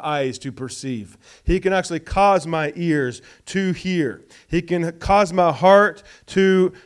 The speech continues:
to understand and to receive all the things that God has prepared for us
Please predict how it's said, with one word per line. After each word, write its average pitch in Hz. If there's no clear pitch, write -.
to 185
understand 190
and 160
to 175
receive 175
all 185
the 185
things 185
that 160
God 170
has 156
prepared 185
for 147
us 147